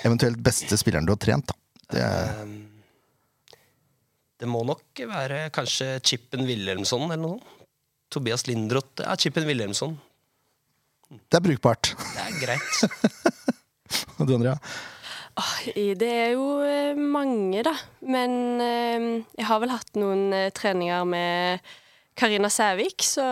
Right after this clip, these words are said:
Speaker 3: jeg får jo ta hun. <laughs>
Speaker 1: Ja, det er, det er greit nivå. Det vil jeg si. Den beste motspilleren du har spilt mot, da?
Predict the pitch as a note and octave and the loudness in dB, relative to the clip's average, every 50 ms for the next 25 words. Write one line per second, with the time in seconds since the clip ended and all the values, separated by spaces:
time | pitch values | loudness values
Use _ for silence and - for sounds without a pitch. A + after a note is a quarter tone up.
0 | B3 B3 B3 B3 - B3 A3+ - - A#3 A#3 B3 D4+ E4+ C#4+ - C4+ - C#4 B3 | 0 0 -2 0 0 0 0 0 0 -2 -2 -2 -2 0 0 0 0 0 0 0
1 | - C#4 B3+ - - _ _ - - - - - - - - - - _ _ _ | 0 -2 -4 -4 -8 _ _ -12 -8 -6 -6 -6 -6 -10 -14 -18 -20 _ _ _
2 | _ _ _ - - G2+ - - - - F#2 G2 G2 G2+ G2 G2 F#2+ F#2+ - - | _ _ _ -4 -2 2 2 2 0 0 -2 0 2 2 2 4 2 2 4 2
3 | - E4+ A#3+ A2 G2+ C#3 D4 F#4 - _ _ _ _ _ _ _ _ _ _ _ | 2 4 4 4 4 4 4 2 -2 _ _ _ _ _ _ _ _ _ _ _
4 | _ _ _ _ - G#2+ A2 C3+ D#4 C#4 - C3 B2 A2+ - _ - - - - | _ _ _ _ 2 2 4 4 2 2 4 4 4 2 0 _ -18 -20 -20 -20
5 | - - - - - - - F#3 F3 F#3+ - - F#3 F#3+ E3 B2 - - A#2 A2+ | -20 -20 -20 -18 -6 0 0 2 4 2 4 4 2 4 4 2 2 2 2 4
6 | A2+ A#2+ A#2+ A2+ - A#2 - - C3 - - | 4 4 2 2 2 0 2 2 2 2 2